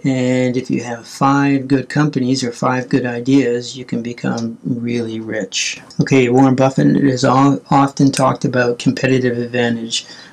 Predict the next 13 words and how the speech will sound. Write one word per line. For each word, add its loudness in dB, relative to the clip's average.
where 4
the -2
business 2
has 0
some 2
kind 0
of -2
moat 2
around -6
it, -10
like -2
a -6
patent 0